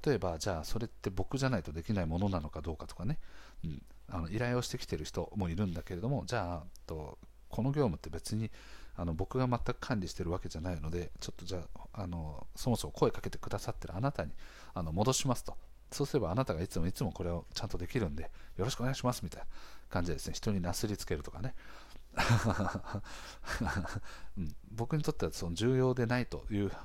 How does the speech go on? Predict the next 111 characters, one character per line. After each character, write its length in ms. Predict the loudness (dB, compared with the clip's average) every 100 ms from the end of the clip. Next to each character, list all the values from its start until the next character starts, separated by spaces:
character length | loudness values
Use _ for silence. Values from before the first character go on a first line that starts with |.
| -10
結 200 | -8 -6
果 80 | 0
が 80 | 2
出 120 | 2
て 80 | 2
な 100 | 0
い 60 | 0
の 80 |
で 80 | -2
重 200 | 0 2
要 120 | 4
で 100 | 4
な 120 | 2 2
い 60 |
と 140 | 0 -4
判 220 | -2 -2
断 120 | -2
し 60 | -2
て 100 | 0
る 80 |
ん 60 | 0
で 80 | 0
す 100 | -6
け 80 | 0
ど、 240 | 0 0 -4 -16 -4
ど 80 | -2
う 40 |
し 40 | 2
て 100 | 2
も 80 | 2
し 100 | 0
き 120 | 0
た 120 | 0
り 200 | 2 0 -2 -10 -4
的 180 | 0
に 120 | 4 4
や 100 | 4
ら 100 | 2
な 100 | 2
い 40 |
と 80 | 0
い 60 |
け 100 | -2
な 80 | 0
い 40 | 0
の 80 |
で 120 | -2 -2
あ 80 |
れ 80 | -2
ば、 120 | 0
ち 100 | 0
ょ 20 | 0
っ 60 |
と 220 | -2 -6 -6 -8 -6
お 60 | -4
手 120 | -2
数 180 | 2 2
で 80 | 2
す 80 | -4
け 60 |
ど 100 | -2
お 40 | 0
願 180 | 2
い 40 | 2
で 100 | 0
き 100 | 0
ま 100 | 0
す 80 | 0
か 100 | -2
み 80 |
た 80 | -2
い 40 | -2
な 60 | -2 -2 -6 -10 -10 -2
感 160 | 0
じ 60 | 2
で 60 | 0
ね、 60 |
人 180 | 2 2
に 160 | 2 0
明 80 | -2
け 120 | 0
渡 220 | 0 0
し 80 | -2
て、 220 | -2 -2 -4 -12 -10
自 140 | -4 2
分 140 | 2
に 100 | 2
と 100 | 2
っ 40 | -2
て 180 | -2
は 240 | -2 0 0
も 120 | 0
う 40 |
そ 120 | 0 0
ん 40 |
な 80 | 0
緊 260 | 0 0
急 180 | 4 4
度 80 | 4
が 60 | 0
高 220 | -4 -2
か 160 | 2
ろ 80 | 2
う 40 | 2
が 60 |
な 120 | 0
ん 80 | 0
だ 80 | 0
ろ 80 | -4
う 60 |
が、 80 | -8